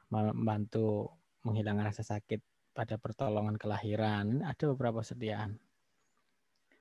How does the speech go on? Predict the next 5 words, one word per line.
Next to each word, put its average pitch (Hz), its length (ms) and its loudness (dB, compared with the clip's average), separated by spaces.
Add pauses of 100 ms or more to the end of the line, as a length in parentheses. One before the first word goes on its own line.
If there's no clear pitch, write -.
(960)
Oke, 151 480 10
kita 151 240 8
lanjutkan. 151 720 12
Skornya 127 800 10
masih 104 720 2